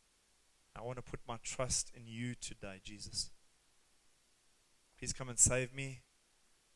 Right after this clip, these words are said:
Give me a new spirit. Change me from the inside out.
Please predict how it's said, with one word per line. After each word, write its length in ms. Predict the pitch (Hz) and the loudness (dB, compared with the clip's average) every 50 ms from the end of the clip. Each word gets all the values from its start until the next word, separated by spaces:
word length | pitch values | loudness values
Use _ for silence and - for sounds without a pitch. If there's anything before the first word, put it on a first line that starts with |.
| _ _ - - | _ _ -10 -8
Give 120 | 117 123 | -8 -6
me 120 | 127 127 123 | -4 -4 -4
a 100 | 120 117 | -4 -4
new 220 | 117 123 131 127 | -4 -4 4 8
spirit. 720 | - - - - - - 123 110 101 101 - - - - - - - - - - - - _ - - - - - - _ _ _ - - | 10 10 10 10 6 2 0 0 0 -4 -8 -8 -10 -10 -12 -16 -20 -20 -20 -20 -20 -20 _ -20 -20 -20 -20 -20 -20 _ _ _ -8 2
Change 480 | - - - 127 139 135 127 110 110 104 | 4 4 4 4 2 0 -2 -6 -8 -10
me 220 | 104 95 98 - - _ _ - _ - - - - - | -10 -12 -14 -16 -20 _ _ -20 _ -20 -20 -20 -20 -16
from 180 | - 113 110 | -14 -12 -10
the 120 | 110 110 113 | -8 -8 -2
inside 340 | 113 - - 143 113 107 | 2 2 2 2 2 -2
out. 320 | 101 95 95 - - - | -8 -10 -12 -16 -18 -20